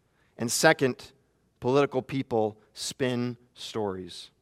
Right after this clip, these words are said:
Political people sacrifice others, and political people spin stories. The conclusion that I want us to draw from the story today is simple. Followers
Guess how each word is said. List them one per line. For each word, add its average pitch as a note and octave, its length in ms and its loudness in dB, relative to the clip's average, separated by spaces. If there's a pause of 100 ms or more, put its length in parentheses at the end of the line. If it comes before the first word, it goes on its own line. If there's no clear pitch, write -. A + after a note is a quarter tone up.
(600)
Political C#3 340 2
people C3+ 500 2 (140)
sacrifice F3 1000 4
others, F3+ 540 4 (720)
and C3+ 140 2
political D3 440 4
people B2+ 540 0 (180)
spin C3+ 640 -2 (460)
stories. G#2 800 -4 (1200)
The A#2+ 80 -4
conclusion C3+ 640 2
that A2+ 120 4
I A2+ 60 4
want A#2+ 240 4
us A#2 120 -4
to A2+ 100 -8
draw G#2+ 480 4 (340)
from B2+ 220 4
the B2 80 -2
story A#2+ 400 -2
today G2+ 480 0
is G2+ 160 -8
simple. F#2+ 440 -8 (1000)
Followers E3+ 840 8